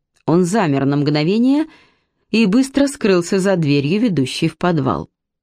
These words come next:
Сначала она решила, что он сбежал в своё логово,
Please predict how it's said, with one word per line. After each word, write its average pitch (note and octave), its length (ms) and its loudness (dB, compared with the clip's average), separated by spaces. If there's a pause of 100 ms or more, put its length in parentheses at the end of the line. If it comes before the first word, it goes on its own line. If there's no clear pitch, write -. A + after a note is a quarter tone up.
(180)
Сначала A3 520 0
она F#3+ 160 0
решила, G3 480 -2 (420)
что - 240 -2
он B3 140 2
сбежал G#3 480 0
в G#3 60 -10
своё F#3+ 340 0
логово, B3+ 500 0